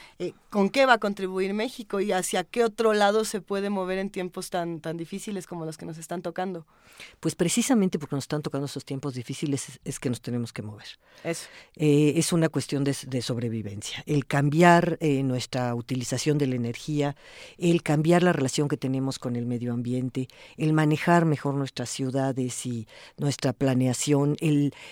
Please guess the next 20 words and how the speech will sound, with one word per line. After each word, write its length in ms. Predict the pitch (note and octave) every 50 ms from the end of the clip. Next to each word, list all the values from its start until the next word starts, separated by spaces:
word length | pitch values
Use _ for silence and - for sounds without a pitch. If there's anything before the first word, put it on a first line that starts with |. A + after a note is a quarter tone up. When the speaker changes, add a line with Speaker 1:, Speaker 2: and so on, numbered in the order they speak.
| - _ -
Speaker 2:
el 880 | F3 D#3 D3 D3 D3 D3 C#3+ C#3+ C#3+ C#3+ C#3 C#3 C3+ C3+ C3+ C3+ B2 _
tener 440 | - D#3+ D#3 E3 E3+ E3+ F3 D#3+ -
una, 600 | - F3 E3 D#3 D3+ D#3 D3 C#3 C3+ B2 A2+ - -
una 280 | - D#3 D3+ D3 C#3+ C#3+
suficiencia 600 | C3+ - C#3+ - - C3 - C#3+ C#3 C3 - D3+
alimentaria, 840 | C#3 C3 C3 B2+ B2+ B2+ B2 A#2+ - C3 C3 C3+ C3 C3+ C3+ C3 A#2+ _ _ - - - - - _ -
eh, 560 | - D3 C#3 C3 C3 C3 B2+ B2 B2 A#2+ A#2 - - - - - - _ _ - - - - -
construyendo 760 | - D#3+ D#3 C#3+ - - D3+ D#3 D3 D#3 D#3 D#3 D#3+ D#3 D#3
bien 300 | C#3+ D3 D3 D3+ D3+ D3+
nuestras 340 | D3 C#3 - - - A#2+ -
políticas, 880 | - C#3 C3+ C3 C#3 C3+ - - C3+ - - B2+ B2 A#2+ A2 - - - -
eh, 220 | - C3 B2 A#2+ -
en, 280 | C#3+ C3 C3 C3 C3 B2+
en 160 | C#3 C3 C3 C#3
ese 140 | C#3 -
sentido 400 | - C#3 B2+ - C3+ C#3 C3+ C#3+
y 40 | C#3
nuestra, 400 | C3 B2 A#2+ - - - B2 A#2+ - -
nuestra 260 | D3+ C3 - - C3+
actuación, 500 | - - - C#3 C3+ - D#3 D3+ E3 F3